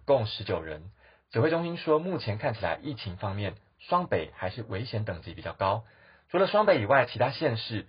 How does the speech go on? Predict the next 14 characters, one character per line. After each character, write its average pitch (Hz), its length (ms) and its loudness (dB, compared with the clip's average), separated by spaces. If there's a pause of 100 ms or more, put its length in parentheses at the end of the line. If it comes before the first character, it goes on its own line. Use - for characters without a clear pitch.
(140)
都 117 140 2
降 110 260 0
为 87 140 -4
中 143 240 -6
低 139 160 -8
危 92 160 -6
险 80 180 -12
等 78 220 -12
级。 69 240 -18 (840)
但 143 180 -4
即 131 160 -6
使 143 140 -6
如 98 160 -4
此， 98 300 -10